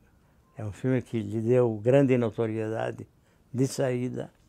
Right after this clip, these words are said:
É um filme de setenta e cinco, se não me engano. Mas ele tem uma miríade de grandes filmes. É um autor,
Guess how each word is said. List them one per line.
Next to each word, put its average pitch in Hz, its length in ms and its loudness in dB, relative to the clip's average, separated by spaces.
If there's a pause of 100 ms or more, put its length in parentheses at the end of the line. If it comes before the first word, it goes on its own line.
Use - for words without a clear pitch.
(520)
É 117 40 -12
um 107 40 -12
filme 131 320 -2
de 117 120 -4
setenta 123 580 -8
e 120 60 -8
cinco, - 400 -14 (720)
se - 120 -20
não 120 160 -10
me 120 120 -8
engano. 117 380 -6 (640)
Mas - 120 -14
ele 302 180 -2
tem 349 300 0
uma 151 320 2
miríade 117 800 2
de 101 180 -4 (100)
grandes 123 500 -2
filmes. - 440 -12 (760)
É 143 200 -2
um 151 380 2
autor, 117 760 4